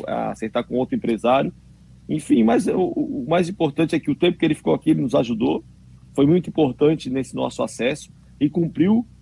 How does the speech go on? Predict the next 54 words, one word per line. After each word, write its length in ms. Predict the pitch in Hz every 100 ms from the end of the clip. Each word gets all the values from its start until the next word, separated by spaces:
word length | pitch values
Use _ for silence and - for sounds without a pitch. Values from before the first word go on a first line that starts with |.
| _ - -
com 120 | 151
o 40 |
contrato, 480 | 139 139 - 135 147
com 100 | 143
as 100 | 139
obrigações 480 | 139 131 143 - 123
dele. 140 | 120
Então 140 | 127 170
não 80 | 165
temos 240 | 185 135
nada 200 | 147 151
que 100 | 131
reclamar 280 | 120 123 123
do 80 | 107
Jonathan, 260 | 131 127
ele 120 | 127
segue 240 | 110 123 131
a 40 |
vida 200 | 120 120
dele, 160 | 95 -
que 80 | 113
ele 80 | 110
vai 140 | 120
ser 140 | 117
feliz 220 | 101 120 110
no 80 |
Atlético, 400 | 110 - 120 - -
tem 120 | 113
muito 180 | 120 -
potencial. 540 | 123 120 - 120 117 - - - - - - -
Ele, 340 | 127 147 151
ele 140 | 151 151
ganhou 340 | 160 156 170
um 40 | 185
torcedor 480 | - 180 165 147 170
pra 140 | 170
vida 200 | 175 175
dele, 220 | 135 113
que 100 | -
eu 40 | 110
vou 120 | 123
torcer 220 | 127 131
muito 160 | 139 -
por 120 | 135
esse 140 | 127
menino 240 | 123 131 120
dar 140 | 123
certo, 300 | - 127 -
porque 140 | -
é 40 | 131
um 20 |
menino 260 | 127 131 127
do 120 | 127
bem, 300 | 120 139